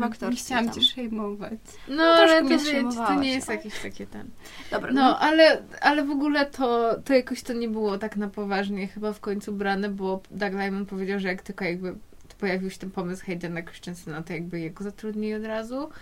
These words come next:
Speaker 3: Ale na początku jeszcze w ogóle to, mm, ten film, e, bohaterowie tego filmu mieli mieć chyba osiemnaście lat.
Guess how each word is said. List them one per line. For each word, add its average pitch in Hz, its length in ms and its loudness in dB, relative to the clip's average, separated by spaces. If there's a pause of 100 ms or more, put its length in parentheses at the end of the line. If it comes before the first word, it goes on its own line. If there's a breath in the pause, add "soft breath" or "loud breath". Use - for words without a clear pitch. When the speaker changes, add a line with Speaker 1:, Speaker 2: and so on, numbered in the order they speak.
(380 loud breath)
Speaker 3:
Ale 262 200 2
na 269 140 4
początku 294 560 -2
jeszcze 240 260 -6
w 220 100 -8
ogóle 220 520 0
to, 226 420 4 (540 soft breath)
mm, 220 300 -4 (160)
ten 254 180 4
film, 262 500 0 (120)
e, 220 380 -2
bohaterowie 247 520 -2
tego 233 240 -4
filmu 226 540 -4 (240 soft breath)
mieli 226 240 0
mieć 220 360 -4
chyba 214 280 0
osiemnaście 214 720 -2
lat. 277 420 2